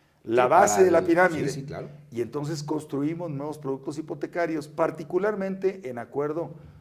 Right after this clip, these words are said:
Speaker 1: con la Sociedad Hipotecaria Federal.
Speaker 2: Ujú.
Speaker 1: Un producto que se llama Nuevo Foviste en pesos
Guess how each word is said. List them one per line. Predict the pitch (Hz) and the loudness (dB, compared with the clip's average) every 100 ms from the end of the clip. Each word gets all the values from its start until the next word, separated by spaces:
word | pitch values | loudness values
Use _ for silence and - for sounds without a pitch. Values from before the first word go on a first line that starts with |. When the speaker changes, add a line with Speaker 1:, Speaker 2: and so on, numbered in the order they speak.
| - | -6
Speaker 1:
con | 120 117 | -4 -2
la | |
Sociedad | 113 107 113 147 | -4 -4 0 -2
Hipotecaria | 147 127 107 127 135 | -2 -8 -8 -6 -6
Federal. | 139 135 131 143 | -4 -4 -4 -6
Speaker 2:
Ujú. | 107 101 95 107 - _ _ _ _ - | -8 -12 -12 -16 -18 _ _ _ _ -12
Speaker 1:
Un | 175 | -4
producto | 185 185 180 185 | 2 2 2 -4
que | |
se | 127 | -4
llama | 120 135 156 156 - - - - | -4 -4 -6 -8 -12 -20 -20 -14
Nuevo | 123 156 208 | -4 -2 0
Foviste | 156 143 151 156 | 0 -2 -4 -6
en | 170 | -8
pesos | 170 160 165 190 - - | -4 -6 -4 -8 -10 -20